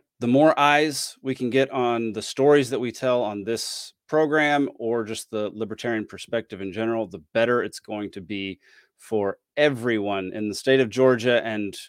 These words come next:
in the U S for that matter. Um, also, if you have any questions, if you are new to the podcast, if you have any questions about the Libertarian Party, what we believe, what we think, um, what we're doing around Georgia,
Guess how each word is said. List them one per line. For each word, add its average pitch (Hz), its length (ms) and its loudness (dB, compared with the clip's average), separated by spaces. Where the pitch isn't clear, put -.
in 107 100 -8
the 98 100 -6
U 98 140 -6
S 98 200 -8
for - 180 -16
that 92 160 -4
matter. 87 300 -10
Um, 123 380 6
also, 233 240 10
if 139 100 8
you 185 60 4
have 214 80 8
any 233 120 4
questions, 160 760 4
if - 140 -14
you 156 160 2
are 135 240 6
new 143 340 4
to 165 140 -6
the 147 80 -2
podcast, 147 720 0
if - 80 -12
you 139 40 -4
have 139 80 -4
any 117 120 -4
questions 123 560 -4
about 110 480 -4
the 107 80 -16
Libertarian 110 500 -6
Party, 117 300 0
what 104 160 -4
we 113 80 -6
believe, 104 520 -6
what 95 140 -14
we 98 100 -16
think, 135 260 -2
um, 98 180 -10
what 104 140 -10
we're 101 180 -12
doing 120 380 0
around 101 380 -6
Georgia, 135 440 0